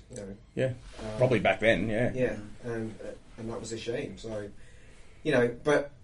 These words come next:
Speaker 1: it was just that calm and considered sort of, um, personality he had. He just, everything so, seemed so easy and so simple. And when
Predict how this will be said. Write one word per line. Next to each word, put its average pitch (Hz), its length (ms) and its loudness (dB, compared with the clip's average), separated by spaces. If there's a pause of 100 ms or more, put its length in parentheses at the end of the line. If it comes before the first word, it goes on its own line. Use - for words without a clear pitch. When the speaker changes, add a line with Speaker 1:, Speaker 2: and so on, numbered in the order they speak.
(180)
Speaker 1:
it 147 160 4
was 147 180 2
just 160 220 2
that - 240 0
calm 123 580 6
and 110 160 -6 (120)
considered 113 680 0 (760)
sort - 280 -4
of, - 220 -10
um, 101 500 -4 (500)
personality 117 640 2
he 101 60 -4
had. 107 380 -2 (1080)
He 117 140 -8
just, - 240 -8 (260)
everything 120 400 -2
so, 113 340 0
seemed 117 320 -2
so 120 200 4
easy 113 540 2 (140)
and 110 100 -10
so 117 180 2
simple. 113 440 -2 (480)
And 120 120 -4
when 120 420 4